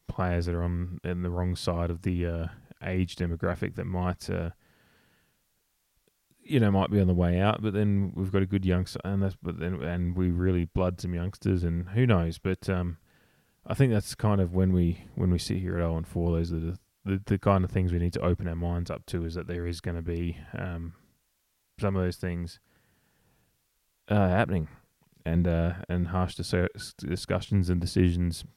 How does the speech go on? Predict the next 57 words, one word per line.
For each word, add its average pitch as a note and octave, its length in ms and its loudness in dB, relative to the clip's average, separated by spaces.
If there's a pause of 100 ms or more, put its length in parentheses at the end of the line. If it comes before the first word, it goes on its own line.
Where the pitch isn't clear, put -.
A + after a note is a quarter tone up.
(120)
being F2+ 220 2
made, F2+ 380 2
may F2 180 0
perta-, - 540 -8
perhaps G#2+ 380 -6
a - 40 -12
touch - 280 -10
sooner F2+ 260 0
than E2 120 -4
we, E2+ 200 -4
we'd E2+ 240 -4
hoped - 320 0
for. E2 360 -8 (220)
Um, F2 380 -8 (100)
we G2+ 80 -8
probably F2+ 240 -2
hoped F#2 240 0
for F2+ 120 -4
a E2+ 60 0
run F2+ 260 0
this E2+ 200 -4
year F2 140 -2
with E2+ 100 -4
some F2+ 160 -6
of E2+ 60 -4
these E2 100 -6
guys, E2+ 300 -6
and E2+ 100 -8
maybe E2+ 240 -6
next F2 320 -10
year F2 180 -8 (160)
would E2 140 -14
be F2+ 140 -6
the F2 100 -6
year F2 240 -4
where E2+ 140 -8
that, F2+ 120 -10
maybe F2 220 -6
that E2 140 -6
would F2+ 80 -8
happen. F2+ 300 -8
But, F2 140 -2 (720)
you G#2 120 2
know, F#2 80 6
when G2 100 4
you F#2 80 4
start E2+ 340 2
oh F#2 140 8
and F#2 100 6
four, G2+ 280 6
some F#2+ 160 2
of F#2+ 60 4
those F#2+ 120 2
things F#2+ 420 0 (380)
get F#2 140 -2
accelerated. G2 600 -2
So E2 300 -4